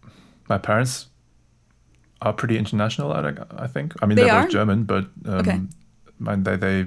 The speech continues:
Speaker 1: my father studied abroad as well.
Speaker 2: Mm-hmm.
Speaker 1: Um, and I think it was just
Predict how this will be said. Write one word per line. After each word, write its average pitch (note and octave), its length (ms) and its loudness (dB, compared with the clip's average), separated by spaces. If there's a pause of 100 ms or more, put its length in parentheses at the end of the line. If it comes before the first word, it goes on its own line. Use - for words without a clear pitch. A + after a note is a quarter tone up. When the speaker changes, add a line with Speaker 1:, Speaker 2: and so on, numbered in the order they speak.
Speaker 1:
my F#2+ 160 -2
father G2 300 -2
studied G2 340 0
abroad G2 260 0
as F#2 140 -4
well. G#2 300 -2 (200)
Speaker 2:
Mm-hmm. G#3+ 520 -2
Speaker 1:
Um, F#2 480 4 (560)
and G2+ 100 2
I G2 60 2
think F#2+ 240 2
it F#2+ 40 0
was F#2 460 -2 (160)
just - 460 -4